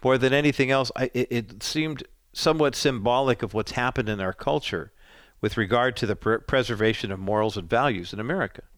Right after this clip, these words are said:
If a strong, healthy military meant a certain measure of protection from, uh, uh, enemies, foreign and domestic, the fact that two of these blimp hangars were there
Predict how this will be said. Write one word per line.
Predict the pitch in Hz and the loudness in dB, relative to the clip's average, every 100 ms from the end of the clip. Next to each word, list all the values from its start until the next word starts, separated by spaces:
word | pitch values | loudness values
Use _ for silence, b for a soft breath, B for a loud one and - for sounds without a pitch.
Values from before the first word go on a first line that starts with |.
| _ _ _ _ - _ b b b b b b b - | _ _ _ _ -20 _ b b b b b b b -2
If | 127 107 - | 0 0 -4
a | 113 | -4
strong, | - 156 165 175 170 | 0 4 4 4 0
healthy | - 139 160 - 127 | -2 0 2 2 0
military | 127 160 156 - 98 95 98 b b - | 0 0 0 2 4 4 2 b b -10
meant | 110 123 - | 0 0 0
a | 117 | -2
certain | - 127 117 | -2 -2 0
measure | 127 - 113 | 0 2 -2
of | |
protection | - 101 143 143 - 110 | -2 0 0 0 -2 -4
from, | - 107 98 95 | 0 0 0 -2
uh, | 90 92 B B - | -6 -6 B B -4
uh, | 95 | -2
enemies, | 117 139 143 123 110 | 0 0 2 0 -2
foreign | 131 127 120 | 0 2 2
and | 110 | 0
domestic, | 98 135 185 - 69 - - _ _ _ _ - b b b b b _ | 0 0 0 -2 -10 -12 -20 _ _ _ _ -20 b b b b b _
the | 117 | -4
fact | - 139 156 | 0 0 2
that | 135 113 - _ - | 2 2 0 _ -2
two | - 226 | 2 4
of | 160 | 2
these | 123 117 | 2 -2
blimp | - 147 151 | 0 0 2
hangars | 143 120 110 104 | 4 2 0 -4
were | 107 | -2
there | 98 113 113 | 2 4 4